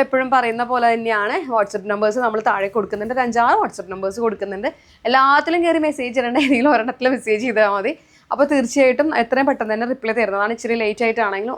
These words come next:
ഉറപ്പായിട്ടും റിപ്ലൈ, ഏ, തരുന്ന നമ്മ-, നിങ്ങൾക്ക് എന്താണെന്ന് വെച്ചിട്ടുണ്ടെങ്കിൽ ഒരുപാട് മെസ്സേജ് വരുന്ന കാരണമാണ് നിങ്ങളുടെ ആ ഒരു മെസ്സേജിന് റിപ്ലൈ തരാൻ ലേറ്റ് ആവണത് കേട്ടോ. അതുകൊണ്ട് മാത്രമാണ്. അപ്പോ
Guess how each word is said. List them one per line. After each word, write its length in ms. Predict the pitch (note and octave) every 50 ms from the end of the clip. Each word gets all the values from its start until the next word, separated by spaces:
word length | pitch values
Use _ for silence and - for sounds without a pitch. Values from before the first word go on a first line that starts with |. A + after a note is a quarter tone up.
| -
ഉറപ്പായിട്ടും 380 | A3 G3+ G3+ - G#3+ G#3 G#3+ B3 B3
റിപ്ലൈ, 220 | B3 B3 G#3+ G3+ G#3 - -
ഏ, 40 | G3+ F#3+ F#3
തരുന്ന 320 | A3 G3+ F#3 G#3 G#3+ G3+ - -
നമ്മ-, 200 | F#3+ F#3 F3+ - - G3+
നിങ്ങൾക്ക് 260 | G3 F#3 F3 E3+ F3 A#3+
എന്താണെന്ന് 220 | G#3+ G3+ G3 G3 G3+
വെച്ചിട്ടുണ്ടെങ്കിൽ 420 | G3 - F#3+ F#3+ F#3 F3 F3 G#3 B3 - - _ _ _ _ _ _ G#3
ഒരുപാട് 260 | A3+ A#3+ B3+ B3+ C#4 C#4+
മെസ്സേജ് 320 | D4+ C#4+ C#4+ B3+ A#3 G#3+ B3+ C4+
വരുന്ന 220 | C4+ B3 A3 A#3 B3+ C#4 C#4
കാരണമാണ് 400 | C4 B3 A#3+ B3 A#3+ A3+ A3+ B3 B3+
നിങ്ങളുടെ 260 | B3 A3 G#3+ G#3+ G#3+ A3 G#3+
ആ 20 | A3 A3 G#3+
ഒരു 120 | A#3 D4+ E4 - - - - G#3+
മെസ്സേജിന് 460 | G#3 G3+ G3 G3 A3+ G#3 F#3+ G#3 B3 E4 A4 - - A3+
റിപ്ലൈ 200 | - - A3 G#3+
തരാൻ 180 | G#3 G#3 A#3+ F4 G4
ലേറ്റ് 220 | F4 C#4 G#3+ A3+ G#3
ആവണത് 220 | F#3 F3+ F3 F3 F3
കേട്ടോ. 140 | F3 F3 G3+ F#3+
അതുകൊണ്ട് 260 | F#3+ F#3+ F#3+ G#3+ A#3 A3 G3
മാത്രമാണ്. 380 | G3 F3+ - F#3 F3+ G3 C4+ E4+ - _ _ _ _ _ _ _ _ _ _ _ _ _ _ _ _ _ _ _ _ -
അപ്പോ 200 | B3 A#3+ - C4